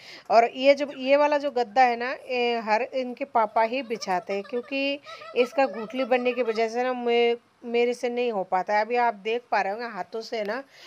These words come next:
कैसे बरोबर कर रहा है। तो इस तरह से चाहे मैं सारे दिन भी करते रहूँ तो मेरे से तो नहीं हो पाता है। और इस वाले गद्दे में उनका हाथ बैठा हुआ है, तो जब भी हम बिस्तर वगैरह सुखाते हैं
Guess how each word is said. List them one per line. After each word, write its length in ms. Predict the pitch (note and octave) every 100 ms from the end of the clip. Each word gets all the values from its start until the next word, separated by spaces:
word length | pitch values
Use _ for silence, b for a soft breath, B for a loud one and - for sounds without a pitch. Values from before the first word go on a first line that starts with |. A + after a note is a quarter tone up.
| B _
कैसे 280 | B3 A#3+ C4
बरोबर 500 | G#3+ A3 G#3+ A3 A#3+
कर 220 | A#3 F#3
रहा 140 | F#3
है। 320 | G#3+ - - A#3+
तो 160 | B3+
इस 200 | B3+ A#3+
तरह 160 | B3+ B3
से 140 | B3+
चाहे 260 | B3+ B3 A#3+
मैं 100 | A#3+
सारे 300 | A#3+ G#3+ A3+
दिन 180 | A#3 A#3
भी 100 | B3
करते 360 | A#3 G#3+ A3+
रहूँ 180 | G#3+ A3+
तो 100 | A#3+
मेरे 240 | A#3 A3 G#3+
से 140 | - -
तो 60 |
नहीं 160 | A#3 B3
हो 100 | G#3+
पाता 340 | F#3 E3 E3+
है। 140 | E3 E3+ B B B
और 260 | G3+ G#3 A3
इस 260 | - C4 A#3+
वाले 220 | C4 C4
गद्दे 300 | A3+ G#3+ A#3
में 100 | A#3+
उनका 180 | A#3+ A#3
हाथ 220 | F#3 F#3+ G3
बैठा 260 | G#3 G#3 A#3
हुआ 220 | G#3+ G#3
है, 160 | B3 A#4 _
तो 100 | A#3+
जब 220 | G#3 A3
भी 360 | G3+ B3 B3+ B3+
हम 380 | A#3+ A3+ A3+ A3+ _ -
बिस्तर 320 | G#3+ - A3+
वगैरह 320 | A3 A3 A3
सुखाते 560 | A3 - G3 G3+ G3+ G#3
हैं 300 | G3+ G#3+